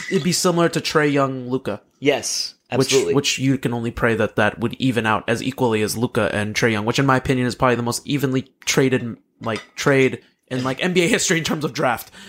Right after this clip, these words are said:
Speaker 1: So, I, so I really believe that, uh, Ryan had a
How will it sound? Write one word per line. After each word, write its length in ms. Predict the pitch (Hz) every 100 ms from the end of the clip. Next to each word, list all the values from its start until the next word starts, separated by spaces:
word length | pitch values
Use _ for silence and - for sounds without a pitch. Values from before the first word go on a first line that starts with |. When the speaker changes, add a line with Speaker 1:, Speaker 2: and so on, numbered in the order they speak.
| -
Speaker 1:
So, 320 | 233 233 - - - - _ _ _ _
I, 300 | 214 240 240 - - _ _ _ -
so 260 | - 220 -
I 180 | 226
really 420 | 262 190 185 185 170
believe 360 | 147 156 135
that, 200 | 131 120
uh, 140 | 123 120
Ryan 240 | 131 143
had 140 | 143
a 80 | 123